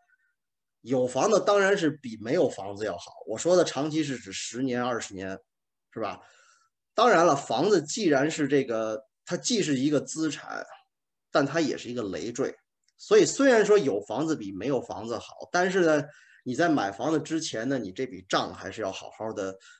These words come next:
算好。房子虽然留在手上是有可能增值的，或者帮你这个抵御通货膨胀，但是在你持有的这么多年以来，你还是要有持有成本的，也就是说它也是一个累赘。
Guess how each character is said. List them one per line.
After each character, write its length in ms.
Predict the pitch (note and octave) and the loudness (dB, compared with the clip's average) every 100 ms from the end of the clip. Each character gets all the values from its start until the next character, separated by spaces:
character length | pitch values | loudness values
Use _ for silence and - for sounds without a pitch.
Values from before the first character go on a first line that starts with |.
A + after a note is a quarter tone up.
| _ | _
算 280 | - - A2+ | -4 0 0
好。 260 | F2+ - - _ _ | -2 -14 -16 _ _
房 340 | - B2+ C#3+ G3+ | -10 -2 0 2
子 80 | |
虽 180 | E3+ F#3+ | 2 4
然 160 | F#3 F3+ | 4 6
留 160 | E3 | 4
在 160 | F3 D3+ | 4 2
手 260 | C#3+ A2+ - | 2 -8 -8
上 200 | A#2 A#2+ | -6 -6
是 260 | - B2 | -4 -4
有 180 | A#2 D3 | 0 -2
可 160 | - G#2 | -2 -6
能 180 | G#2+ B2+ | -6 -2
增 220 | D3 D3 | 0 0
值 220 | G#2 A2 | 0 -2
的， 140 | B2 | -2
或 160 | G#2 C#3 | -2 -2
者 160 | G#2 G2+ | -4 -4
帮 220 | C#3 C#3 | -2 0
你 160 | A#2+ G2 | 0 -2
这 160 | A#2 A#2 | -6 -6
个 120 | G2+ _ _ _ | -8 _ _ _
抵 200 | C3 G#2 | -10 -6
御 160 | A#2+ B2 | -4 -4
通 260 | - D#3+ | -2 -2
货 80 | D3 | 0
膨 260 | A#2+ A2 A#2 | -2 -6 -4
胀， 180 | C#3 - - - _ | -2 -4 -18 -20 _
但 140 | - G3 | 0 2
是 60 | |
在 180 | D3 F3+ | 4 2
你 160 | C3+ G2+ | 0 -2
持 300 | - - E3 | -4 -2 2
有 160 | E3 | 2
的 80 | G#2+ | 0
这 120 | A#2 | -2
么 120 | D#3+ B2 | -2 -2
多 240 | D#3 D#3 | 0 0
年 260 | C#3 C3 C#3 | 0 0 -4
以 200 | F#2+ G2+ | -6 -10
来， 380 | F#2 E2+ A#2+ - _ _ _ _ _ _ | -6 -2 -2 -4 _ _ _ _ _ _
你 260 | - A2 G#2+ | -14 -12 -10
还 240 | - G#2+ | -8 -4
是 120 | C#3 D#3+ | -2 2
要 180 | D3 | 2
有 140 | A2+ F2+ | 2 -4
持 260 | - - | -6 -2
有 140 | C3+ F2+ | -2 -2
成 260 | - A2 | -8 -10
本 160 | A2+ - | -8 -8
的， 80 | - | -8
也 80 | G#2 | -4
就 40 | |
是 60 | C#3+ | -2
说 80 | |
它 200 | D#3 F3 | -2 0
也 160 | E3 - | -2 -2
是 140 | - | -6
一 80 | C3 | -6
个 100 | C3+ | -6
累 260 | G2+ C#2 A2+ | -6 -8 -6
赘。 160 | D#3 | -4